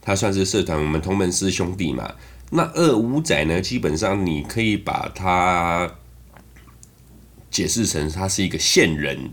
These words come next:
就是我不是社团的人，我也不是警方的人，我就是你们中间的一个桥梁，一个线人。那这个二五仔他的收入来源呢，基本上就是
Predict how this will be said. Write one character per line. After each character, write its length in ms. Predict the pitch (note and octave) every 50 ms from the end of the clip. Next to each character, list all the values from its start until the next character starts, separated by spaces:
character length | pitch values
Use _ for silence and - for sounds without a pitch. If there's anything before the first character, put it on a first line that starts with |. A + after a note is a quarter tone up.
| - -
就 100 | - C#3
是 180 | - - F#3+ - - - - - - -
我 120 | - F#2
不 80 | - -
是 160 | D3 D#3+ E3
社 140 | D#3+ F3 E3
团 160 | D3+ C3 A2+
的 100 | G#2 G2
人， 300 | F2+ F2+ E2+ E2+ E2+ F2+
我 100 | F#2+ A2+
也 140 | A#2 F#2+ E2
不 120 | - -
是 300 | E2 - G#2 G2+ F2+ E2
警 200 | E2 - D2+ D2
方 160 | D2+ E2+ F#2
的 100 | E2+ D#2
人， 140 | C#2 C2+ C2+ D2 -
我 80 | - C#2+
就 120 | D2+ E2+
是 140 | E2 G2 F2
你 140 | D#2 C#2+ C#2+
们 140 | C2 C2+ C#2+
中 240 | - E2 E2 E2 E2
间 160 | E2 D#2+ D#2
的 80 | C#2+ C#2+ -
一 100 | - F#2
个 240 | D#2+ - E2 D#2 D2+
桥 320 | - - - D#2 D2+ E2
梁， 220 | E2+ D#2+ C#2+ C#2+ D2+
一 40 | E2+
个 120 | E2 D#2
线 280 | - - - F#2+ D#2+ C2
人。 220 | A1+ A1+ A1 A1 - - - - - - - - -
那 180 | - C#3+ D3+ D3
这 120 | - D3+
个 120 | C3 - E2
二 120 | C#3+ C3+
五 160 | G#2+ G2+ G#2+
仔 160 | - F#2+ D#2 E2
他 240 | - A#2 A2+ A2+ G#2+
的 280 | G#2 G2+ F#2+ F2 E2+
收 340 | E2 - - - B2+ B2 B2+
入 220 | B2 B2+ G#2+ F2+ E2
来 160 | D#2+ D2 E2+
源 220 | G2 F2+ D#2+ D#2
呢， 140 | D2+ C#2+ D#2
基 200 | D#2+ - - C#3+
本 160 | C3+ G2+ D#2
上 220 | D#2 F#2 F#2+ F2 D#2+
就 120 | - F#2 F2
是 520 | - - - F2 E2 D#2 D2 C#2 C2+ -